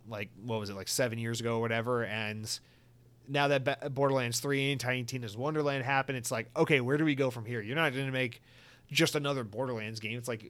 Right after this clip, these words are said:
you guys, you guys now have to prove yourselves, and it's kind of a precarious situation for them a little bit. And this lights a fire under everyone at Embracer's ass a little bit, you know? It's like, we gotta go out there and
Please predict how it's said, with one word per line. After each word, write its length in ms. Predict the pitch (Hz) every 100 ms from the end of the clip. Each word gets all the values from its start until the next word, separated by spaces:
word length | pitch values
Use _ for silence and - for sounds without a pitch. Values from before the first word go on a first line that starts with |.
| 64
you 160 | 110 123
guys, 400 | 131 127 123 113
you 100 | 123
guys 240 | 127 139 131
now 120 | 139
have 100 | 131
to 60 | 117
prove 260 | 147 135
yourselves, 720 | 127 151 - 117 95 104 107
and 180 | 107 110
it's 180 | 117 117
kind 140 | -
of 80 | 135
a 40 | 120
precarious 460 | 123 131 131 127
situation 440 | - 117 120 117 117
for 120 | 110
them 260 | 104 156
a 40 | 143
little 220 | 117 107
bit. 240 | 107 104 - - - -
And 120 | 127
this 220 | 147 -
lights 240 | 185 190
a 60 | 190
fire 340 | - 156 185
under 180 | 180 170
everyone 360 | 135 160 165 151
at 200 | 131 123
Embracer's 520 | 123 120 127 117 -
ass 300 | 113 117 107
a 60 | 120
little 200 | 117 117
bit, 220 | 123 120
you 120 | 117
know? 160 | 127 143
It's 140 | 147
like, 200 | 147 123 - - - -
we 220 | 113 135
gotta 240 | 147 151
go 280 | 147 120 131
out 200 | 139 143
there 140 | 151 160
and 200 | 139